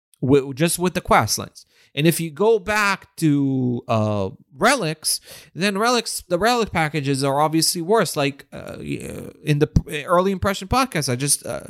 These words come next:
before the Sinful Brand build came up, people played quest with relics,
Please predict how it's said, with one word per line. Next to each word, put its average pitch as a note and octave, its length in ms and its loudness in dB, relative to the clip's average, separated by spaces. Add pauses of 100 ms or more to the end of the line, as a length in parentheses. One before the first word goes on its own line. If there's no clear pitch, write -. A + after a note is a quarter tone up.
(140)
before E3+ 380 2
the F#3+ 100 0
Sinful E3 300 -4
Brand C#3 260 2
build C3 200 -2
came D3+ 240 -4
up, A3 400 0 (760)
people A3 260 0
played C#3+ 420 -2
quest - 600 0
with D#3 260 0
relics, F3+ 640 0